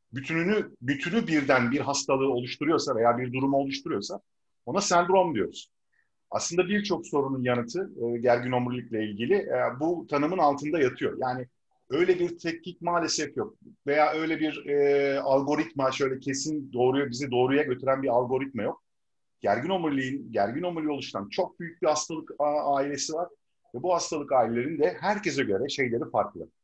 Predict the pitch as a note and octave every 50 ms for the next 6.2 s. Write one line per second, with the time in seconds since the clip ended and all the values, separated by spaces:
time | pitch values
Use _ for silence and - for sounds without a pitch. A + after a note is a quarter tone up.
0 | _ _ _ _ _ _ _ _ - G#2+ G#2 G2 G2+ F#2+ - - _ _ _ _
1 | - G2 A2 C3+ C3+ - G#3+ B3 A#3+ A#3 - - - - _ _ _ - - D3+
2 | D3+ D3+ D3+ D3+ D3+ D3 C#3+ C#3+ C#3+ C#3+ C#3 C#3 C#3 C#3 D3+ D3+ D3+ - F3 D#3+
3 | D#3 - F3+ F#3 F#3+ F#3+ F#3 - - F3 E3+ E3 D#3+ D#3+ - E3+ E3 D#3+ F#3+ F#3
4 | F3+ - D#3 C3 C3+ C3 - - - F#3+ F#3+ G3 - - D3 - - C3+ B2+ C#3
5 | E3 E3 - D3+ C#3+ D3 D3 C3 B2 B2 - C3+ B2 A#2+ A#2+ A#2 A2 G#2+ G#2+ G#2
6 | G#2+ B2 D#3 -